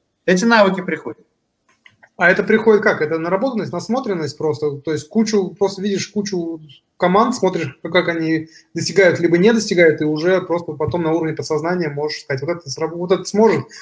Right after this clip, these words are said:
Speaker 2: а это не сможет.
Speaker 1: Не только, да, и это то, что ты сказал,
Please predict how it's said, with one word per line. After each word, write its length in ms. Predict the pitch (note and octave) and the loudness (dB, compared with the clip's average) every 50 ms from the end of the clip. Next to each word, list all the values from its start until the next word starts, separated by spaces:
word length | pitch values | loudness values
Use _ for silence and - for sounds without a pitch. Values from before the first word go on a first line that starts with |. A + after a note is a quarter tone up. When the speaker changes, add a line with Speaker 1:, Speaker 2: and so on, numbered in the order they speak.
| - _ | -8 _
Speaker 2:
а 140 | - D#3 D#3+ | 2 4 4
это 180 | F3 E3+ E3+ D#3 | 4 2 0 -2
не 60 | C#3 | -4
сможет. 420 | B2+ C3+ C#3 C3 B2+ B2+ B2 - _ _ _ _ _ _ _ _ _ _ _ _ _ _ _ _ _ _ _ _ _ _ _ _ _ _ _ _ - - - - - - _ _ - | -2 -2 -2 -2 -2 -4 -6 -10 _ _ _ _ _ _ _ _ _ _ _ _ _ _ _ _ _ _ _ _ _ _ _ _ _ _ _ _ -12 -12 -12 -14 -20 -20 _ _ 0
Speaker 1:
Не 140 | - F#3 G#3+ | 2 4 4
только, 720 | G#3+ - C#4 C4+ B3 - - - F3 C#3+ A2 F#2+ - - - | 6 8 8 8 6 6 4 4 4 4 4 2 -2 -2 0
да, 120 | F#3+ F#3 | 0 0
и 120 | - - A3 | 2 2 4
это 260 | A#3 B3+ B3+ - G#3+ | 4 4 4 2 2
то, 160 | - - A3+ | 2 2 2
что 140 | - - A3+ | 4 2 0
ты 160 | G3 - G#3+ | 0 -2 -4
сказал, 760 | - - - G#3+ G#3 G#3+ A#3+ B3 C4 C4+ C4+ A#3 - - - | -4 0 2 2 2 4 4 4 4 4 2 0 -4 -10 -18